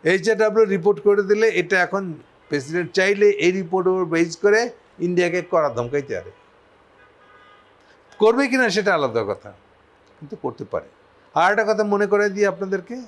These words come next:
যে ট্রাম্পই হলো সেই লোক যার সাথে মোদির খাতির নেই।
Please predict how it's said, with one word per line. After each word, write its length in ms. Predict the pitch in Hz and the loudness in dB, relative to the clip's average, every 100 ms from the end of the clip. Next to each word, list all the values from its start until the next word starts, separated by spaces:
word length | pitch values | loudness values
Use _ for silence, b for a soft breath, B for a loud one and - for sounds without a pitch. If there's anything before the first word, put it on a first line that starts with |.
| - _ _ _ - | -20 _ _ _ -8
যে 340 | 123 143 269 233 _ _ _ _ _ _ _ _ _ _ _ _ _ _ - | -2 -2 -2 -8 _ _ _ _ _ _ _ _ _ _ _ _ _ _ 0
ট্রাম্পই 440 | 214 220 240 277 | 2 4 2 0
হলো 200 | 269 262 | 2 2
সেই 240 | 247 208 190 | 2 2 2
লোক 320 | 180 196 185 | 4 2 2
যার 180 | 190 - | -2 -2
সাথে 360 | - 170 - | -6 -10 -10
মোদির 340 | 180 151 135 139 | -6 -6 -6 -6
খাতির 240 | 139 135 90 | -4 -4 -8
নেই। 160 | 87 | -20